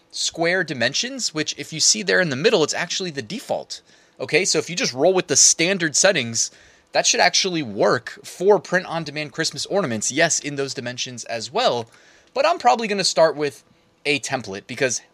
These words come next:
I mean, hey, there's no reward for taking longer to produce a nice output. So I'm gonna start with this template right here. It says, "Merry Christmas,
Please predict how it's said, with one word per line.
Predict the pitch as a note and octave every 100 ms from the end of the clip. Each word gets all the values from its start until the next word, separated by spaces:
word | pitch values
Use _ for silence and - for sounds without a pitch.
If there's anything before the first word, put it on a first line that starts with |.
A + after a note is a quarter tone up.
| -
I | C#3
mean, | C#3
hey, | D#3+
there's | G2 C3 F3+
no | D3
reward | A2+ G#2 B2+ A2+
for | - A2
taking | A2 C3 B2+ A2
longer | G#2+ A#2+ A2
to | - G#2+
produce | A2+ F#2 A2+ - -
a | G#2
nice | G2+ G#2 - - -
output. | B2 - D#3 -
So | B2+ A#2 - - -
I'm | G3+
gonna | F#3
start | F3+ E3
with | D#3
this | C#3+
template | - D3 C#3+ A#2+
right | A#2
here. | - G#3+ G#3 G#3 - - _ -
It | D3
says, | - C#3 B2+
"Merry | C3 B2+
Christmas, | - F#3 F3+ F3+ F3 -